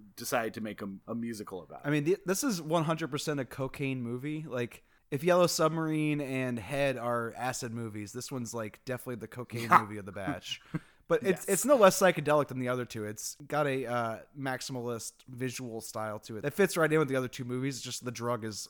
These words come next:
Speaker 2: off.
Speaker 1: It's much more, uh, aggressive as opposed to laid back.
Speaker 2: That is true. I really just can't get over the music. Like, on a visual level, this is so much my shit.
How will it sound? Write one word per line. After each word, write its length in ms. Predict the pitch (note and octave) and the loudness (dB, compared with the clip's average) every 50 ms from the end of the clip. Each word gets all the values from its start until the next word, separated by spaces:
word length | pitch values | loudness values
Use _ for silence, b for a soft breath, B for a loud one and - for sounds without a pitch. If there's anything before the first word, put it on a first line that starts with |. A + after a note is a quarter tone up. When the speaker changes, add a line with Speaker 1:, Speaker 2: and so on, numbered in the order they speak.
| _ - | _ -8
Speaker 2:
off. 360 | A2 G#2+ E2+ D#2 - - - - | -6 -6 -6 -8 -10 -6 2 4
Speaker 1:
It's 200 | F3 F3+ - D3 | 4 4 4 4
much 280 | E3+ F#3 G3 - - | 6 6 6 6 6
more, 320 | F3 G3+ G#3 G3 F#3+ E3+ C#3 | 4 6 10 10 10 10 10
uh, 260 | C#3+ C#3 C3+ C3 B2+ - | 8 6 6 6 4 2
aggressive 640 | C#3+ C3+ G#2+ - A2 C3 C#3 - - C#3 B2+ A2+ | 0 -2 -2 0 0 0 2 2 2 2 2 2
as 100 | A#2+ A2 | -2 -4
opposed 320 | A#2 - C3 A#2 A2 - | -4 -2 -2 -2 -2 -2
to 60 | - G#2 | -6 -8
laid 280 | F#2+ G2+ F#2+ F#2 - | -8 -8 -8 -10 -10
back. 380 | - F2 - - - - - - - - - | -12 -12 -12 -10 -10 -10 -10 -10 -12 -6 -2
Speaker 2:
That 120 | C3 C3 | 0 0
is 80 | B2 - | 0 0
true. 300 | - C3 A#2 G#2 G#2 - _ _ _ _ _ _ _ - | -2 -2 -2 -2 -2 -6 _ _ _ _ _ _ _ 4
I 60 | F3+ | 4
really 340 | F3+ E3+ F#3 A3 G#3 G3+ F3 | 4 6 6 8 8 8 8
just 220 | E3 E3 E3 - | 6 2 -2 -2
can't 280 | - - E3 D#3 C3+ C3+ | -2 -4 -4 -4 -2 0
get 200 | D#3 D3+ C#3 B2 | 2 2 2 2
over 240 | C3 C#3 C3+ C#3 | 0 0 0 0
the 100 | C3 C3 | -2 -2
music. 460 | B2 A#2+ A#2 B2 C3 C3+ D3+ D3+ - D3 | -2 -2 -2 -4 -4 -4 -4 -4 -2 -2
Like, 300 | C3 B2 A#2 - - - - - _ _ _ - | -2 -2 -2 -4 -10 -16 -18 -20 _ _ _ 4
on 120 | E3+ F3+ | 6 6
a 80 | F3+ D#3 | 6 6
visual 580 | C3 A#2 D3 D3+ D#3+ E3 F#3+ F3+ F#3 F3+ E3+ | 4 4 4 4 6 6 6 8 8 8 6
level, 520 | D3 C#3 C3+ C#3 D#3 F3+ F#3 F#3+ G3 G3 F#3 | 4 4 4 4 2 2 2 4 2 0 0
this 220 | - D3+ C#3+ - | -2 -2 0 0
is 140 | E3 C#3+ - | 0 0 0
so 380 | - - - C#3 C3+ D3 D3+ | 0 0 0 2 2 2 2
much 280 | C#3 C3+ C3+ C#3 - - | 2 0 0 0 -2 -2
my 160 | D3+ C3+ B2 | -2 -2 -2
shit. 380 | A#2 - - G#2+ G#2 B2 - | -2 -4 -4 -4 -4 -4 -4